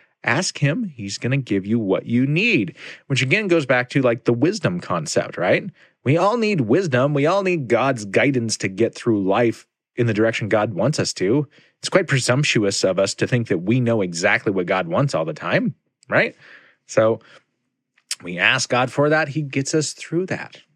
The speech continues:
okay? It's a beautiful thing. But also, let's, let's, uh, look at the context again. And God's using these trials to grow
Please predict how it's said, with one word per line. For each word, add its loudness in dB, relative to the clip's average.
okay? -2
It's -14
a -4
beautiful 2
thing. -4
But 2
also, 0
let's, -2
let's, 0
uh, 2
look 0
at -4
the -6
context -2
again. 0
And -4
God's 2
using 0
these -2
trials 0
to -2
grow 0